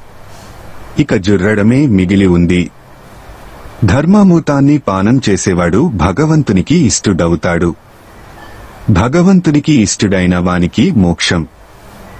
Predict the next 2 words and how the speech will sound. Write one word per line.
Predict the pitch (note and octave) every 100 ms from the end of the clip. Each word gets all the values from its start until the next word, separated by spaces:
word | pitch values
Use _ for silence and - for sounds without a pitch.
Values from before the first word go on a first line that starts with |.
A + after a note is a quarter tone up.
| - - - -
ప్రాప్తిస్తుంది. | D3 E3+ - D3 - G2 F2+ D3 - - - - - - - - - - - E3
పరమేశ్వరునికి | F3+ G#3 G3+ - D3 C#3+ C#3+ D3 E3